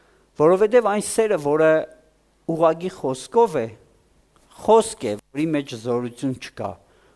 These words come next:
խոսք է, որի մեջ անկեղծություն չկա, խոսք է, որի մեջ դու զգում ես, որ ինչ որ բան պակաս է, դա մի ձևական արտահայտություն է,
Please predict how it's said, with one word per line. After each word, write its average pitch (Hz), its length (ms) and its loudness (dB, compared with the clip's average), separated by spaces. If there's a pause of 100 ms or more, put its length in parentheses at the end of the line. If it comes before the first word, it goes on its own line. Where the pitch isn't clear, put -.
(120)
խոսք 226 420 0
է, 127 60 0
որի 123 320 -2
մեջ 135 280 -4
անկեղծություն 123 840 -4
չկա, - 320 -12 (800)
խոսք 226 420 -2
է, 135 60 2
որի 131 340 -2
մեջ 151 320 -2 (1600)
դու 156 80 -4
զգում 160 320 -4
ես, 139 140 -2
որ 143 260 -4
ինչ 185 240 -4
որ 131 240 -2
բան 127 300 -4
պակաս 127 400 0
է, 113 100 -4 (400)
դա 131 180 -2 (300)
մի 143 120 0 (120)
ձևական 147 640 2
արտահայտություն 143 840 -2
է, - 20 -4